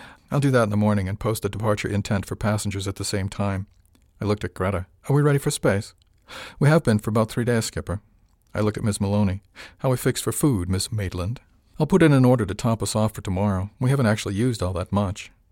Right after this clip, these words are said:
She started to say something else and then stopped. "What is it, Miss Maitland?" She glanced at Miss Arione before looking back. "Uh, the Maitland thing isn't going to fool many people anymore, Captain.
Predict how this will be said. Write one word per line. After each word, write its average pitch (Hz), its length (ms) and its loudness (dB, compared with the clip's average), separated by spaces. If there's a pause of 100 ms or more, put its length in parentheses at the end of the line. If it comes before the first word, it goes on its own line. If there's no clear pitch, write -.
(420)
She - 140 -6
started 123 280 -2
to 92 80 -6
say 98 160 0
something 98 340 -2
else 98 240 0
and 92 80 -2
then 95 120 -2
stopped. 104 460 -4 (760)
"What 160 140 4
is 147 100 4
it, - 80 0
Miss 98 160 0
Maitland?" 92 400 -4 (880)
She - 140 -8
glanced 127 320 4
at 107 60 -2
Miss 107 160 2
Arione 95 440 4
before 95 280 -2
looking 95 260 -2
back. 95 340 -2 (580)
"Uh, 113 120 -4 (160)
the 131 80 6
Maitland 131 400 4
thing 107 380 0
isn't - 240 0
going 104 160 0
to 104 80 -4
fool 104 280 2
many 98 200 2
people 101 340 -2
anymore, 104 320 2
Captain. 107 480 -4